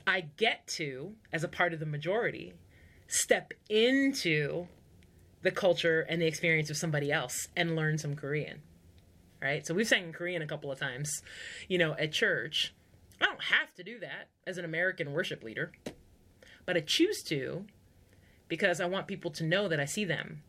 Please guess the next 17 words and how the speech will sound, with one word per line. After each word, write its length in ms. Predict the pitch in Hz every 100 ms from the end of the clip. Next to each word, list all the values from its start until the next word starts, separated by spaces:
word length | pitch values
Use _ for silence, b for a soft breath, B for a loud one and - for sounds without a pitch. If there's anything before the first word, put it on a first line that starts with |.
| - - _ B B -
and 200 | 175 165 156
that 160 | 156 -
I 180 | 165 160
can 460 | - 214 214 185
learn 440 | 160 156 147 147 147
somebody 320 | 160 156 151
else's 280 | 143 - 139
culture, 340 | 151 135 147
even 300 | - 143 143
though 120 | 139 -
I'm 220 | 143 147
part 200 | 147 143
of 140 | 139 135
a 40 |
majority 580 | 131 139 143 135 135 131
English-speaking 760 | - 131 127 - 117 110 113
culture. 340 | - 107 -